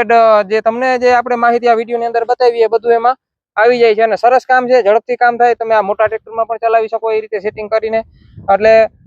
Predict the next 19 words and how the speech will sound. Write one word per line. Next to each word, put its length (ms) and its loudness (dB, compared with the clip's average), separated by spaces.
વધુ 180 -2
માહિતી 240 2
માટે 220 0
ભાઈનો 260 2
કોન્ટેક્ટ 320 -2
કરજો. 260 2
અને 260 2
આ 180 0
રીતે 220 -2
આપણે 240 -2
દવાનો 300 -2
સ્પ્રે 400 -2
પંપ 220 2
છે, 280 2
સસ્તો 360 -4
અને 120 -2
સારો 260 0
થઈ 160 -2
જાય 200 0